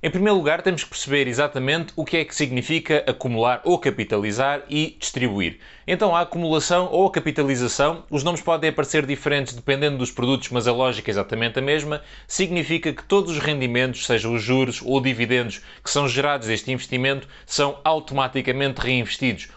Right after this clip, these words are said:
o que quer dizer que vai ser criado aquele famoso efeito do juro composto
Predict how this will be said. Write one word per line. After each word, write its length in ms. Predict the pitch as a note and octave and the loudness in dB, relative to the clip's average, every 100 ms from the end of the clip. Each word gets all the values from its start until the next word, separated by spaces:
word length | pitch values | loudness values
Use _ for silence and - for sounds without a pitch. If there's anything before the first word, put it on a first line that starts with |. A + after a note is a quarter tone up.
| - | -10
o 80 | |
que 160 | B2+ C#3+ | -4 -2
quer 80 | C#3 | 0
dizer 380 | D3 C3+ D#3 D3 | 0 2 0 2
que 80 | |
vai 120 | C#3 C3+ | 2 2
ser 200 | - C3 | 0 -4
criado 340 | B2+ C3+ B2+ | 0 2 0
aquele 220 | C3 C#3 | 0 0
famoso 440 | - C3 D3+ E3+ D3 | 0 0 2 2 2
efeito 360 | - A#2+ - | 0 -2 0
do 20 | |
juro 220 | A#2+ C3 B2+ | 0 0 2
composto 500 | C3+ B2+ D#3 A3 | 0 2 2 2